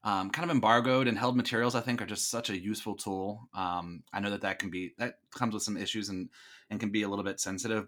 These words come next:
but even if it's not gonna, not gonna share materials that are gonna be re-, released on a certain day, it is just so nice to have a heads up. Um, I think one of the, the questions that come up a lot and, and, and that,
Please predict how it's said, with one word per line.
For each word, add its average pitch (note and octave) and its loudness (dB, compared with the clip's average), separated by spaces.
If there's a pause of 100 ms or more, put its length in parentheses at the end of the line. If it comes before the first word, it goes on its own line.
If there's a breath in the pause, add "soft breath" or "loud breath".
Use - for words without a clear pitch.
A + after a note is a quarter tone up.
(140)
but G#2 -6
even A2+ 0 (120)
if G#2 -8
it's - -6
not A2 2
gonna, G2+ -4
not G#2 -2
gonna G2+ -4
share G#2 0
materials G2 0
that F#2+ -6
are F#2 -4
gonna F#2 -2
be F#2 -4
re-, F2+ -4
released F#2+ -6
on F#2+ -6
a F2 -6
certain F2+ -6
day, F2+ -2 (380 loud breath)
it B2+ 2
is C3 4
just C3+ 2
so B2 4
nice A2 6
to G#2 0
have G2+ 2
a F#2+ 0
heads F2+ -2
up. F2+ -2
Um, F2+ -4 (560 loud breath)
I - -6
think A2 0
one G#2 0
of F#2+ -4
the, G2 -2
the G2 -8
questions G2 -4
that G2 -8
come G2+ -6
up F#2+ -8
a F#2+ -6
lot F2+ 0
and, F#2 -4
and, F#2+ -8
and F2+ -8
that, F#2+ -10